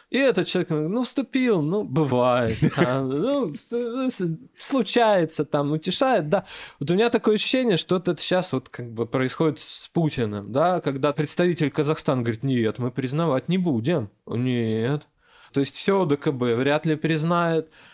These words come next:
Speaker 1: Это и про элиту, наверное, тоже можно сказать внутренне, и про внешнее. Это же все предсказано, да? То есть ты налаживаешь типа постсоветское пространство, делаешь шаг, и у тебя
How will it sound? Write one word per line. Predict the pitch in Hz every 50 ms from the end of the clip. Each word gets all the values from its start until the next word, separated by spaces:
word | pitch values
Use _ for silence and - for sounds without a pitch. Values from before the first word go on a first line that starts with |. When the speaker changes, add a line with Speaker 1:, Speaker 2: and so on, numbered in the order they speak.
| - _ _
Speaker 1:
Это | - 233 233 233
и | 190 -
про | - 185 190
элиту, | 180 147 117 110 110 - 135
наверное, | 143 160 180 190 208 208 202 202 208
тоже | 202 - 214 208 185 196 196
можно | 190 196 190 175 185 180
сказать | 175 - - 185 175 -
внутренне, | 175 175 175 175 160 - 165 170 165 226
и | 254
про | - 254 185 156
внешнее. | 135 123 113 104 104 104 - - 160 180 202 208 180 180 180 170 - - - _ _ _
Это | 139 165 180 175 220
же | 214 196 190
все | - 233 220
предсказано, | - 185 196 180 - - - 190 175 139 123 120 110 104 107 107
да? | 127 180 208 208
То | - 147
есть | 139 - - -
ты | 240 254 233 196 - _
налаживаешь | - 156 165 175 185 185 190 180 170 160 147 143 139 131 123 117 110 110 - - - _ -
типа | - 226 220 196 160 - 151 127
постсоветское | 117 - 156 156 - - 185 180 180 180 - - - 147 127
пространство, | 117 - 135 135 - - 277 277 294 277 247 - - - 117 110 113 - _ _ _ _ _ _ _ _ _ _
делаешь | - 131 190 214 190 160 139 120 113 117
шаг, | 117 - - 277 302 294 254 - - _ _
и | - 160
у | 160 151
тебя | - 175 180 165 220 214 190 175 - -